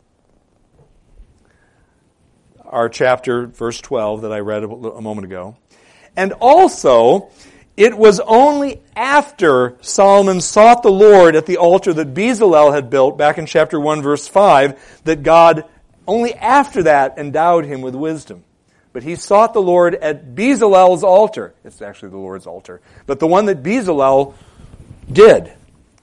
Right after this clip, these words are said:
some hundreds of years earlier. Constructed.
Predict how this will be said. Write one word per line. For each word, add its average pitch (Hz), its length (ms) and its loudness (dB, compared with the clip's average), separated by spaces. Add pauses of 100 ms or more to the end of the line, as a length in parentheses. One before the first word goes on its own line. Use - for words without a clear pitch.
(260)
some 143 200 -6
hundreds 156 340 -8
of 139 80 -10
years 139 320 -4
earlier. 151 480 -10 (2500)
Constructed. - 560 -10